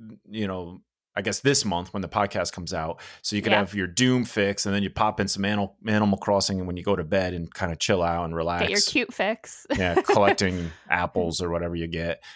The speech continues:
Speaker 1: And
Speaker 2: Animals
Speaker 1: then, uh,
Speaker 2: and
Speaker 1: you could have your fix
Speaker 2: <laughs>
Speaker 1: there. So
Speaker 2: Yeah.
Speaker 1: Doom and then Animal Crossing.
Speaker 2: <laughs>
Speaker 1: Uh, so that gets us to new releases that
Speaker 2: Oh,
Speaker 1: we're
Speaker 2: not
Speaker 1: into
Speaker 2: yet.
Speaker 1: for the week.
Speaker 2: Not yet.
Speaker 1: Oh.
Speaker 2: <laughs> We have a couple other new games that were in the top thirty that I don't wanna skip over.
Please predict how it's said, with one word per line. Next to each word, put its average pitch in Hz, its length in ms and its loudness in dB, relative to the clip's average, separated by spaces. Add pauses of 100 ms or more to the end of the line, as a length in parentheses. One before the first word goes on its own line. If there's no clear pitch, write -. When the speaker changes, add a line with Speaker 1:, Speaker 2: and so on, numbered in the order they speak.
(140)
Speaker 1:
And 95 160 4
Speaker 2:
Animals 87 500 2
Speaker 1:
then, 82 60 -2
uh, - 20 -4
Speaker 2:
and 101 120 -6
Speaker 1:
you 104 100 0
could 95 100 0
have 98 200 2
your 87 100 -2
fix - 360 2
Speaker 2:
<laughs> - 0 -
Speaker 1:
there. 73 320 -2
So 76 380 -4
Speaker 2:
Yeah. 202 380 -2 (280)
Speaker 1:
Doom 104 280 4
and 92 80 0
then 87 120 -2
Animal 76 300 -6
Crossing. 69 540 -6 (220)
Speaker 2:
<laughs> 240 220 -6
Speaker 1:
Uh, 110 220 4
so 151 140 4
that 160 120 6
gets 160 140 0
us 151 140 -2
to 165 120 -2
new 143 220 0
releases 147 600 -2
that 233 100 4
Speaker 2:
Oh, 320 60 4
Speaker 1:
we're 349 40 2
Speaker 2:
not 285 140 2
Speaker 1:
into 294 140 0
Speaker 2:
yet. 294 140 2
Speaker 1:
for 104 120 -4
the 92 120 -6
week. 87 180 -10 (340)
Speaker 2:
Not 196 180 -8
yet. 339 220 -6 (440)
Speaker 1:
Oh. 330 60 2
Speaker 2:
<laughs> 415 420 0 (280)
We 254 60 -2
have 247 120 0
a - 60 -2
couple 269 280 -2
other 233 200 0
new 254 160 0
games 226 240 -2
that 226 100 0
were 208 60 -2
in 190 80 -4
the 190 80 -6
top 190 280 -2
thirty 185 260 -4
that 175 160 -4
I 175 60 -4
don't - 120 -8
wanna 190 160 -8
skip - 200 -12
over. 190 260 -4